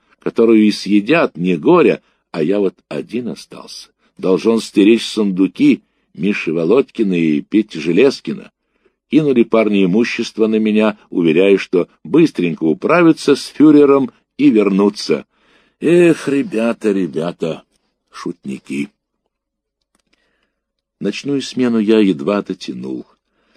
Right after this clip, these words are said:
и когда пришел в вагончик, не раздеваясь, замертво упал на кровать. "Ты машина,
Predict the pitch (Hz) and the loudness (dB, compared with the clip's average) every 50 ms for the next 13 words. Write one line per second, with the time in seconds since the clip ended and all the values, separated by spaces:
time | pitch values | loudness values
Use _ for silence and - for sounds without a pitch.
0 | _ _ _ _ _ - 87 - - 90 80 73 90 90 87 - 85 90 - - | _ _ _ _ _ -12 -12 -6 -6 -6 -4 -2 -2 -2 -2 -2 -4 -4 -4 -2
1 | - 90 87 82 76 76 85 82 76 92 117 120 120 - - - - _ - 73 | -2 0 0 0 0 -2 -2 -2 0 0 0 0 0 -4 -8 -12 -14 _ -10 -8
2 | 73 71 71 64 58 62 73 78 90 117 120 120 113 98 82 71 - - - - | -6 -6 -6 -8 -6 -4 -4 -2 0 2 2 2 2 2 0 -2 -8 -10 -6 -4
3 | 104 113 113 107 104 104 - - 71 69 65 - - 78 80 78 73 71 - - | -4 -2 -2 -4 -4 -6 -8 -10 -8 -8 -8 -8 -8 -8 -8 -8 -8 -12 -12 -14
4 | - 69 62 60 64 65 62 - _ - _ _ _ _ _ _ _ _ _ _ | -14 -14 -10 -10 -10 -10 -10 -12 _ -20 _ _ _ _ _ _ _ _ _ _
5 | _ _ _ - 62 - - 64 - - - 113 131 135 123 120 113 113 | _ _ _ -14 -12 -12 -12 -12 -12 -6 -2 0 0 0 0 0 0 -2